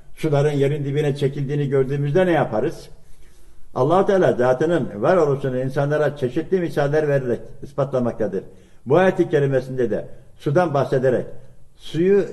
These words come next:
kim yarattı? "Ya içtiğiniz suyun canlılara hayat verdiğini ve sonsuz yaşayamaya-, susuz yaşayamayacağı-, onsuz yaşayamayacağınızı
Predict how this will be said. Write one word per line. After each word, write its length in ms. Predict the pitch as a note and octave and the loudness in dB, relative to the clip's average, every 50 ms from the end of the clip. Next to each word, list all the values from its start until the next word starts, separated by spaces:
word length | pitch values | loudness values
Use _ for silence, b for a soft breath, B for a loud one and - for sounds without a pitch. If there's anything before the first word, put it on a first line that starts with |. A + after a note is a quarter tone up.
| - - - - | -10 -14 -14 -6
kim 220 | - A3 A#3 G3+ | -2 0 2 4
yarattı? 420 | E3 D3 C#3 C3 B2 - - - F#3+ | 4 4 6 4 4 0 2 2 2
"Ya 300 | G3 - - C#3+ D3+ D3 | 2 2 2 0 0 2
içtiğiniz 520 | D3 D#3+ - - - F3 F3+ F#3 F#3+ F3+ | 2 -2 -6 -2 -2 0 0 2 0 -2
suyun 460 | - - D#3 E3+ E3+ D3 A#2 G#2+ G#2+ - | -2 2 4 4 4 4 0 -4 -2 0
canlılara 640 | C3 C3+ D3+ D#3+ D#3+ D#3 D#3+ D#3+ D#3+ D3+ C3+ A2 A2+ | 2 2 2 2 0 2 2 4 4 2 2 0 0
hayat 320 | A#2+ C#3+ F3+ F#3 F3+ - | 2 2 2 2 2 2
verdiğini 460 | D3+ C#3 A#2+ A#2+ C3 B2 B2 C3+ C3 - B B B B | 0 0 2 2 2 2 2 0 -4 -6 B B B B
ve 100 | B2+ B2+ | 0 0
sonsuz 540 | - - D3+ D3+ C#3+ C#3+ F#3+ G#3 E3+ C#3+ A#2 | 2 2 2 2 2 0 -2 -2 -2 0 0
yaşayamaya-, 680 | C3 C3 C3+ C#3 E3 F3 F3 D#3+ D3 C#3 C3+ A#2+ A2 | 0 0 0 0 0 0 0 0 0 0 0 -2 -4
susuz 360 | - - D3 C#3 D#3+ E3 C#3+ | -8 -8 -6 -6 -4 -2 0
yaşayamayacağı-, 1000 | D3+ C#3+ C#3+ C#3+ E3 F3+ F#3 F3 D#3+ C#3 B2+ A#2+ G2+ A#2 A2 A2 A2 A2 A#2+ C3 | 0 0 0 2 2 2 2 2 2 0 0 0 0 0 0 0 -4 -2 -2 -2
onsuz 260 | C3+ C#3 E3+ F3 D#3 | -2 0 -2 0 0
yaşayamayacağınızı 1000 | E3 D3 C#3+ - F3+ E3+ D#3+ C#3+ B2+ A#2+ G#2 A2 G#2+ G#2+ A2 G#2+ G2+ C#3+ D#3 | 0 0 2 4 2 2 4 2 0 0 2 0 -2 -2 -2 -4 -2 -2 -2